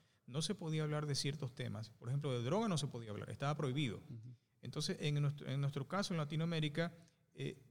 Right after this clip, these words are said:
Speaker 1: no solamente hubo la censura, o sea, hubo también edición de contenidos. Entonces, por ejemplo,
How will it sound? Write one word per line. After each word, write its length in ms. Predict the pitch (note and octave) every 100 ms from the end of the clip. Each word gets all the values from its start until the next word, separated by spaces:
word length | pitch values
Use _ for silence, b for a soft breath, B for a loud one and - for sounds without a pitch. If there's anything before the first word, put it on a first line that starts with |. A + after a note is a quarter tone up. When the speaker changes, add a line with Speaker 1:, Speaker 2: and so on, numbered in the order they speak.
| _ -
Speaker 1:
no 200 | D3+ F#3
solamente 540 | G#3 F#3+ F#3+ G3 G3+
hubo 140 | G3
la 80 | F#3+
censura, 580 | D3+ B2 B2 G#3 B2+ -
o 60 | C3+
sea, 180 | C#3 -
hubo 220 | D#3 F3
también 460 | F3+ D3+ D#3 E3 F3
edición 580 | - C#3 D3 D3 F#3 G3
de 80 | F3+
contenidos. 500 | D#3+ C3+ B2 G#2+ G2+
Entonces, 280 | A#2+ C#3+ E3
por 140 | C#3+
ejemplo, 360 | D3 D#3+ D#3+ D#3+